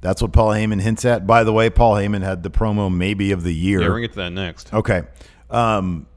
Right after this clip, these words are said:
Speaker 1: and so, no, I'm not gonna bet against Brock because I think W W E thinks they could have a promotional bonanza with that Universal title slash U F C title.
Speaker 2: Mm-hmm.
Speaker 1: Um, and I think Brock could make a lot of money off that. I think
Speaker 2: Oh,
Speaker 1: W W E can get a
Speaker 2: yes.
Speaker 1: lot of great exposure off that.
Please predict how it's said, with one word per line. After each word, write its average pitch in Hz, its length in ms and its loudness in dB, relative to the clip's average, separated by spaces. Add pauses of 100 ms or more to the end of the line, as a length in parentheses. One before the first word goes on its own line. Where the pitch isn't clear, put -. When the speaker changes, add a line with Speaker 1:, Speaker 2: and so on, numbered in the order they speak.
(240)
Speaker 1:
and 113 160 -4
so, 123 220 0
no, 120 240 2
I'm 101 160 0
not 113 240 0
gonna 117 160 -2
bet 98 180 0
against 92 320 -4
Brock 92 300 0
because 90 220 -2
I 87 60 -2
think 92 200 -6
W 90 160 -4
W 87 240 -2
E - 20 -2
thinks 90 220 -4
they 90 120 -4
could 87 100 -2
have 87 180 -2
a 82 140 -6
promotional 90 640 -2
bonanza 85 520 -2
with 78 140 -6
that 82 140 -4
Universal 85 380 -4
title 90 460 -2 (220)
slash 101 560 -2
U 101 220 2
F 92 100 0
C 143 300 -2
title. 76 420 -4
Speaker 2:
Mm-hmm. 95 460 -10
Speaker 1:
Um, 90 600 -2 (680)
and 101 120 -6
I 95 80 -2
think 107 260 -2
Brock 98 240 2
could 92 80 -4
make 92 160 -4
a 87 60 -2
lot 87 280 0
of 107 80 -2
money 107 240 0
off 117 200 0
that. 131 180 4
I 104 80 4
think 98 160 0
Speaker 2:
Oh, 90 40 -2
Speaker 1:
W 98 200 2
W 95 160 2
E 101 60 2
can 85 100 2
get 90 100 0
a 82 40 -2
Speaker 2:
yes. 78 100 -4
Speaker 1:
lot 98 260 0
of 101 60 0
great 101 220 2
exposure 107 520 0
off 127 160 2
that. 143 300 -2